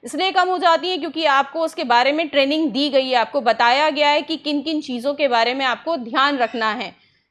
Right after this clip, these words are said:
ऐसा नहीं है कि वो पूरी तरीके से रिमूव हो जाती हैं, but definitely उनका जो परसेंटेज है वो रिड्यूस हो जाता है। अगर आप किसी को बिना ट्रेनिंग के कोई ऐसा कार्य करने के लिए दे दें जिसमें कि एक्सीडेंट होने के चांसेस ज़्यादा हैं,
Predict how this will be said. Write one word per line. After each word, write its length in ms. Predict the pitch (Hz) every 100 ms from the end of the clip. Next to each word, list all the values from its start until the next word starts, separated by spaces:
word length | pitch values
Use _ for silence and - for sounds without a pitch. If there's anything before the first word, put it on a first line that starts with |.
| _ -
ऐसा 240 | 214 220 320
नहीं 280 | 359 381 392
है 100 | 339
कि 100 | 349
वो 140 | 370
पूरी 240 | 330 311
तरीके 360 | 302 320 302 339
से 140 | 370
रिमूव 440 | 254 240 240 339 370
हो 100 | 320
जाती 340 | 311 302 330
हैं, 120 | 392
but 140 | 359 262
definitely 560 | 240 262 311 320 339
उनका 180 | 339 311
जो 120 | 294
परसेंटेज 680 | 262 240 240 311 302 294 277
है 120 | 339
वो 120 | 403
रिड्यूस 440 | 440 240 269 330 339
हो 80 | 262
जाता 280 | 240 233
है। 60 | 233
अगर 140 | 254
आप 140 | 277 302
किसी 220 | 302 330
को 120 | 349
बिना 300 | 254 277 349
ट्रेनिंग 400 | 311 302 285 294
के 260 | 269 294 339 - _ -
कोई 160 | 277
ऐसा 360 | 247 240 330 339
कार्य 380 | 302 262 285 320
करने 340 | 285 262 277
के 120 | 285
लिए 140 | 302 285
दे 200 | 254 247
दें 220 | 269 269
जिसमें 340 | 262 277 269
कि 160 | 285 302
एक्सीडेंट 520 | 233 - 320 311 330
होने 240 | 294 269 285
के 140 | 302
चांसेस 460 | 254 233 233 359 320
ज़्यादा 360 | 285 285 302
हैं, 320 | 294 294 -